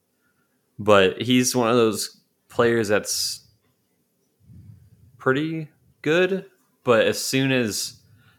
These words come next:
there is a real number one wide receiver on the team, I think his value will fall. And I think Calvin Ridley's good enough.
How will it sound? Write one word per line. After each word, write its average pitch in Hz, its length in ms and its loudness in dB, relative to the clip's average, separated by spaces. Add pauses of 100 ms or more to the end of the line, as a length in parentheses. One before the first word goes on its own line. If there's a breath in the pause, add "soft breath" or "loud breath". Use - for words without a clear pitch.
there 104 140 2
is 92 100 0
a 90 60 -2
real 104 360 -2
number 117 260 -2
one 117 540 -4
wide 113 220 2
receiver 117 320 -4
on 117 80 -2
the 110 100 -6
team, 117 380 -8 (1040)
I 101 120 -2
think 95 400 -6 (140)
his 101 260 -4
value 85 420 -2
will 85 160 -6
fall. 80 560 -10 (180)
And 85 480 -10 (300)
I 107 40 -12
think 101 160 -10
Calvin 92 280 0
Ridley's 85 320 -10
good 87 120 -4
enough. 85 360 -10